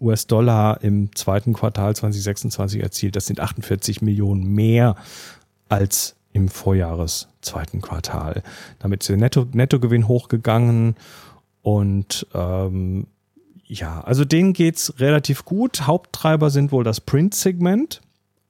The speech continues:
also die ganzen Druckzubehörgeschichten. Also wenn wir einen Klostergeister-Workshop machen, dann, äh, machen wir quasi mit den Kodak Selfie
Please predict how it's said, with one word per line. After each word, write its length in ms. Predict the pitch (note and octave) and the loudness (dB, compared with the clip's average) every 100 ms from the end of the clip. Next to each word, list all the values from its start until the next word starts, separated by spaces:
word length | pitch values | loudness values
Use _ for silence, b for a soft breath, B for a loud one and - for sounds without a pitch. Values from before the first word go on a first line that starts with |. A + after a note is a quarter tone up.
| - | -6
also 340 | G2 G2 F#2 - - | -4 -4 -6 -10 -16
die 60 | |
ganzen 360 | - G2 G#2 G2 | -10 -10 -8 -8
Druckzubehörgeschichten. 1400 | A2 C3+ - - C3+ B2+ B2+ C3 C3 - C3 - - C#3+ B B B | -6 -6 -8 -8 -6 0 2 2 0 -2 -6 -6 -4 -4 B B B
Also 200 | A2+ A#2 | 0 2
wenn 160 | C3 A#2 | 4 4
wir 120 | C3 | 4
einen 300 | C#3 B2+ A2+ - - | 4 4 0 -6 0
Klostergeister-Workshop 960 | C#3 C#3+ B2+ B2+ C3+ A#2 B2+ - B2 | 0 2 2 4 4 2 0 -2 -4
machen, 260 | A2 C3 A#2+ | 0 0 2
dann, 240 | A2 A2 B B B B B | 2 0 B B B B B
äh, 200 | - G#2+ | -2 0
machen 260 | G#2+ A2 - | 2 0 2
wir 100 | A#2 | 0
quasi 380 | - A2 A#2+ B2 | 0 2 4 4
mit 160 | A#2 - | 2 2
den 300 | G#2+ G#2+ G#2 | 2 2 2
Kodak 320 | A#2+ A2+ G#2 | 0 0 -2
Selfie 840 | - G2+ A2 - - A#2 G#2+ G#2 | -2 2 2 0 -2 0 2 0